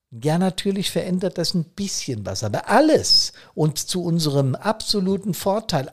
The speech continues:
Also, es findet nicht mehr statt, was sich da verändert hat. Der oder die Respektdemenz hat abgenommen. So viel können dann auch Berichte in Medien oder Demos nicht.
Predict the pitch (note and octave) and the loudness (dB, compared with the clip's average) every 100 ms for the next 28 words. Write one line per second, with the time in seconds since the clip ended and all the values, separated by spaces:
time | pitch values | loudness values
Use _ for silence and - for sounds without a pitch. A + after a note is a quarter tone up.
0 | - E3+ G3 C#3+ C#3+ A2+ - - C#3+ - | -4 2 2 4 2 2 -4 -4 -2 -2
1 | G#3+ C4+ G3+ F3+ - F#3 F#3+ - E3+ D3+ | 0 0 0 -4 -2 -2 -2 -8 -4 -4
2 | C3+ - G3+ G#3+ D3+ C3 C#3+ A#2+ D3+ C3 | -4 -2 -2 -2 -4 -2 -2 -2 -2 -2
3 | - A#2 A#2+ A#2+ A#2 - G#2 - - - | -4 -6 -4 -4 -4 -4 -8 -8 -20 -20
4 | - - C#3 C#3+ D3+ D3 _ - B2+ A#2+ | -20 -6 2 4 4 0 _ -8 -2 -2
5 | E3 F3 F3+ - C#3 - - G3 - - | 0 -2 -2 -2 -2 -2 0 -2 -2 -10
6 | - F3 E3 F3+ - E3 - G3 - F3 | 2 4 4 2 2 0 0 -6 -2 0
7 | C3 G2 G2+ C#3+ B3 - F#3 G3 G3 D#3+ | 0 0 0 0 0 -2 0 0 0 0
8 | E3 F#3 D#3 D3 F#3+ C3+ D#3+ G3 - - | 0 0 0 -2 -2 0 2 0 -6 -20
9 | - C3 A#2+ D#3+ - G#3+ D3 B2 A#2 C#3+ | -8 -4 -2 -2 -2 -4 -2 0 0 -2
10 | D3+ D#3 F3 B2+ B2+ A#2 A2 A2+ B2 B2 | -2 -2 -2 -2 -2 -2 -2 0 0 -2
11 | - _ _ _ E3 E3 A#2+ - - | -6 _ _ _ -4 0 0 -2 -12